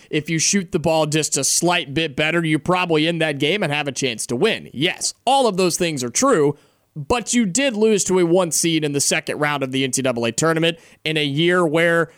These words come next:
we had to lower expectations and we got what we asked for mid-season. You can't be disappointed. But now it's time to realize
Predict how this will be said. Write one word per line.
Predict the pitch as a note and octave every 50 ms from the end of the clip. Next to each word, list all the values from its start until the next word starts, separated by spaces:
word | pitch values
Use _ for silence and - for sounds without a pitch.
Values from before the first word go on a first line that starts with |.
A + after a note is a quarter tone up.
| _ _ _
we | - C#3+ D#3 D3+
had | D#3+ F3 E3+ E3+ D#3+
to | D#3+
lower | D#3 E3 F3 G3 G#3 G3+
expectations | G3 F#3+ F#3 - - F#3+ F3+ D#3+ D3+ - F3 F3 E3+ E3 - E3+ F3 E3+ E3 - -
and | D#3+ D#3+ D#3 D3+ D#3
we | E3 D#3
got | C#3 B2 E3 E3+ F3+ G3 G3 -
what | F3 E3 F3 F3+ C3+
we | D3+ D#3+ D#3+ D#3 -
asked | C#3+ D#3+ E3 E3 D#3+ - - -
for | - - - D#3+ D3+ C#3+ C#3 C3+ C3 B2+ B2+ - _ _ _ _ _ _ -
mid-season. | C#3+ D3+ E3 E3 D3+ - - - E3 E3+ F#3 F3+ A#3 A#3+ B3 A#3 - - _ _
You | - G3 F#3+
can't | - - A3+ A3+ F#3+ F3
be | F3 F3+
disappointed. | E3 F3+ E3 - E3 C3 - D#3 D#3 C#3 A2+ F2 D2+ - _ _ _ _ -
But | G3+ G3+
now | G#3 G#3+ A#3+ C#4
it's | D#4+ E4 A3+ -
time | - A#3+ A#3+ A#3 A3+ G#3
to | G3+ F#3
realize | F3+ G#3 A3+ A3+ G3 F3+ E3+ D#3 D#3 D#3 D#3 D3+